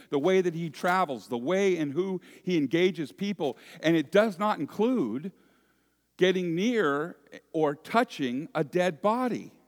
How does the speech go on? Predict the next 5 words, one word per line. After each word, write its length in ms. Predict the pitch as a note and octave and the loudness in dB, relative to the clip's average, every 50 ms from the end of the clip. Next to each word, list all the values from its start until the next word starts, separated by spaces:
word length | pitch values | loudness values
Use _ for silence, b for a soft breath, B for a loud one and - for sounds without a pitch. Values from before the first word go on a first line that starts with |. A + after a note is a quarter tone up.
| _ _ _ _ _ _ _ _ _ _ _ _ _ B B B B B B | _ _ _ _ _ _ _ _ _ _ _ _ _ B B B B B B
And 140 | F3+ F#3 F#3 | -2 0 0
he 80 | F#3 | -2
sees 500 | D#3+ - - - A3 B3+ C4+ C#4 G#3+ - | -4 -8 -8 -4 -2 0 0 0 -2 -4
this 380 | - F#3+ E3 B2 - - - - b b b b b | -4 -4 -4 -4 -4 -10 -20 -20 b b b b b
person 520 | - A3+ A3 G3+ - - - C#3 G2 E2 | 2 2 2 2 0 -4 -8 -8 -8 -8